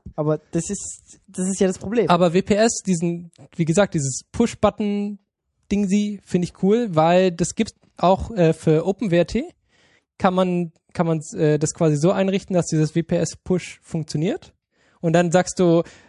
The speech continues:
Speaker 2: äh, lol S S H auf den, auf den Open W R T Router und dann kannst du da W P S Activate machen und dann kannst du bei dem anderen drücken und dann funktioniert's. Oder du machst es irgendwie, du mappst es irgendwie auf den Button, aber das macht eh keiner.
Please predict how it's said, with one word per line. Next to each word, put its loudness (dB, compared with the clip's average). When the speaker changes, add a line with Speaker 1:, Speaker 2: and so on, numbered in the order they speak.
Speaker 2:
äh, 4
lol 4
S 2
S -4
H 4
auf 0
den, 0
auf -4
den -2
Open -6
W 4
R 2
T 0
Router 0
und 0
dann 0
kannst 0
du -4
da 2
W 2
P 2
S 2
Activate 0
machen -2
und 0
dann 2
kannst -2
du -4
bei 2
dem 0
anderen 0
drücken -2
und 2
dann 0
funktioniert's. -6
Oder 2
du -2
machst 2
es -8
irgendwie, -2
du 0
mappst -2
es -6
irgendwie 0
auf -2
den -2
Button, 0
aber -2
das -4
macht -8
eh -12
keiner. -20